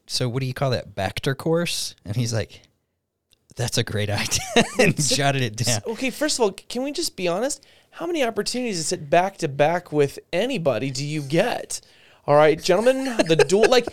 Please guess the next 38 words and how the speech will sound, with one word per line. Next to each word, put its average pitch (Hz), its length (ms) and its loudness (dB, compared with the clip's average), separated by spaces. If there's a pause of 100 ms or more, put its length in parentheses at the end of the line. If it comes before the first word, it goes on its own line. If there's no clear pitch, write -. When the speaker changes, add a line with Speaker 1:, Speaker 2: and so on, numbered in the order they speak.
Speaker 2:
<laughs> - 140 -8
even 330 260 4
in 247 80 4
a 196 80 6
duel, 233 360 4
you're 170 180 4
standing 202 720 0
back 135 240 4
to 143 100 -2
back 95 360 -4
and 160 100 -4
you've 151 80 -4
got 156 180 2
your 151 80 -4
musket. 190 460 -2 (320)
What 254 220 4
is 403 100 4
a 220 80 -2
back 185 440 4
to 185 100 0
back? 170 400 4
Speaker 1:
Well, - 180 0
that's - 220 -2
what 403 160 -2 (120)
makes 294 320 -2
those, 170 340 2 (120)
those 127 300 0
duels 120 340 0
very 143 300 -6
sexual. - 680 -4 (140)
Speaker 2:
Well, 294 100 -2
yeah, 240 180 2
f-, - 80 0
certainly, 311 580 2
but, 170 220 0
but 254 200 8
I, 233 200 4
I, 254 220 2